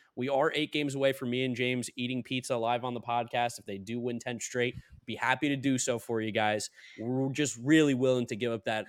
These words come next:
that intestinal health for the Mets to get hot or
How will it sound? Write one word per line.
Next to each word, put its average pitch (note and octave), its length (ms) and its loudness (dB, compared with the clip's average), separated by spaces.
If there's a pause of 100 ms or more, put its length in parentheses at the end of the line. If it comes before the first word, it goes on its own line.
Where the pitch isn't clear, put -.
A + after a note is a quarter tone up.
(120)
that A2 180 -6
intestinal A#2 600 -6
health B2 300 -2 (260)
for - 120 -6
the A2+ 80 -2
Mets A#2+ 300 -2
to A#2+ 80 -4
get A2 180 -2
hot A2+ 460 -2
or G#2 100 -10